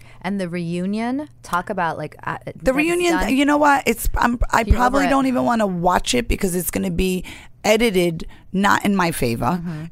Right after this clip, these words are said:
Speaker 2: And it's, it's frustrating for me. Nobody can understand what it's like for me.
Speaker 1: I think that if I could explain it in a nutshell, you were basically, all the sound bites that they could use to make you look crazy, they used without telling the
Speaker 2: Hundred percent.
Speaker 1: story.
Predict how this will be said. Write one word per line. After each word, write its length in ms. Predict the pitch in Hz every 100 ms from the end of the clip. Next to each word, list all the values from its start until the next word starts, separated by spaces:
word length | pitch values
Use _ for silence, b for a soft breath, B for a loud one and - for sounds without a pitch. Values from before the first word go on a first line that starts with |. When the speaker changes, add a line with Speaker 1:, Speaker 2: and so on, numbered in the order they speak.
| -
Speaker 2:
And 440 | 185 185 185 165 -
it's, 320 | 185 - -
it's 360 | - 202 - -
frustrating 600 | - 302 - 196 180 165
for 140 | 151 147
me. 140 | 151
Nobody 340 | 170 202 247 233
can 180 | 226
understand 480 | 208 196 180 196 185
what 100 | 170
it's 160 | 151 -
like 200 | 151 151
for 140 | -
me. 200 | 113 139 - b b
Speaker 1:
I 120 | - 208
think 220 | 247 240
that 180 | 185 175
if 80 |
I 100 | 175
could 180 | 180 180 175
explain 500 | - - 165 165 170
it 140 | 170
in 40 |
a 80 | 156
nutshell, 400 | 147 143 - 156
you 160 | 151 156
were 60 |
basically, 640 | 156 160 - 160 147 147 - - -
all 220 | 165 180
the 80 | 196
sound 300 | 185 170 160
bites 200 | 156 -
that 60 |
they 120 | 147 147
could 180 | 160
use 460 | 151 151 156 202 - -
to 120 | -
make 180 | 160 147
you 80 | 160
look 160 | 151 139
crazy, 520 | 147 151 160 165 180 -
they 100 | 143
used 400 | 117 123 - - - - -
without 260 | 160 180 175
telling 20 |
the 80 | 170
Speaker 2:
Hundred 140 | 151
percent. 80 | -
Speaker 1:
story. 380 | - 131 107